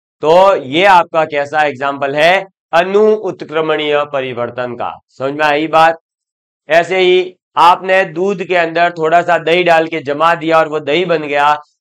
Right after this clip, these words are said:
तो आप दही से फिर कुछ भी कर लो, कितना भी अभिक्रियाएं करवा लो, वापस दूध नहीं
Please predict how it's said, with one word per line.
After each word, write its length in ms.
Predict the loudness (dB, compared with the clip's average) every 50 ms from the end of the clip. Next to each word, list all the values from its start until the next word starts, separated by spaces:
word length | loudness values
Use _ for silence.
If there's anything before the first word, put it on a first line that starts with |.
| _ 0
तो 60 | 2
आप 200 | 2 2 0 -2
दही 340 | -2 -2 0 0 0 -2 -4
से 220 | -4 -2 0 0 0
फिर 200 | 0 -2 -4 -4
कुछ 300 | -4 -8 -10 -10 -6 -8 -8
भी 240 | -4 -2 -2 -2 0
कर 180 | 0 -2 -2
लो, 420 | 0 -2 -2 0 0 0 -2 -4 _ _ _ _ -8 -8
कितना 440 | -8 -6 -4 -4 0 2 2 2 2
भी 160 | 2 4 2
अभिक्रियाएं 580 | 2 2 2 -2 -2 -2 0 2 2 2 2 2
करवा 300 | 0 -2 0 2 0 0
लो, 220 | 2 0 -2 -2 -4 _ _ _ _ _
वापस 680 | -2 2 4 6 6 6 4 4 4 4 4 2 0 -4
दूध 500 | -6 -6 -6 -8 -6 -6 -6 -6 -4 -4
नहीं 640 | -6 -4 -4 -6 -6 -4 -2 0 2 2 0 -2